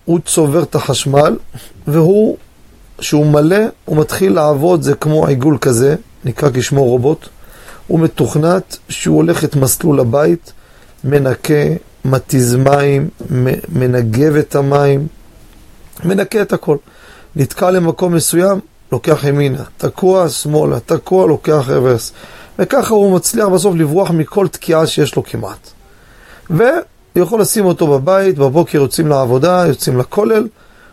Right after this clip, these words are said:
חוזרים אחרי צהריים. עכשיו, הבטירה נגמרת, לפני שהיא נגמרת, הוא רץ לטעינה שלו, מטעין את עצמו, הכל ממוחשב.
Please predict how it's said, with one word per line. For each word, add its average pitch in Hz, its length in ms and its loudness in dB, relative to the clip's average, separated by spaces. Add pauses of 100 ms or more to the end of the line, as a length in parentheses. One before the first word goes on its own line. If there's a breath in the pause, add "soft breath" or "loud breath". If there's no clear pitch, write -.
חוזרים 175 260 -2
אחרי 165 180 0
צהריים. 190 640 0 (280 loud breath)
עכשיו, 123 240 0
הבטירה 143 360 0
נגמרת, 165 560 0
לפני 180 320 -2
שהיא 190 100 2
נגמרת, 156 560 0
הוא 156 180 2
רץ 180 180 -2
לטעינה 147 500 0
שלו, 131 420 0 (120)
מטעין 170 420 0
את 151 120 -2
עצמו, 135 540 -2 (640 loud breath)
הכל 233 140 0
ממוחשב. 208 540 0